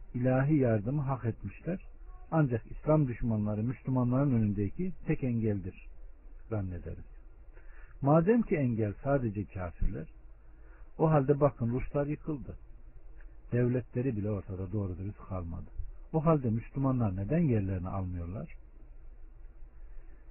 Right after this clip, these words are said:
İşte bu soru aklını kullananlara yöneliktir.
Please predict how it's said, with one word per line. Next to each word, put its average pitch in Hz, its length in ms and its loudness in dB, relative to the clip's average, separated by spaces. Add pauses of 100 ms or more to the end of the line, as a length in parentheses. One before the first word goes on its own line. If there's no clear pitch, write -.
(200)
İşte - 300 -2
bu 165 60 -2
soru 101 420 -6 (540)
aklını 123 400 0
kullananlara 98 680 -2
yöneliktir. 80 680 -8